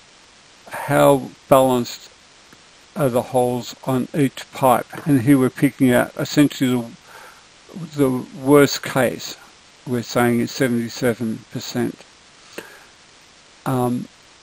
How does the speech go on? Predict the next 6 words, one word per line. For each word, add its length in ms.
if 200
we 120
go 280
to 760
non-scanning 800
mode, 380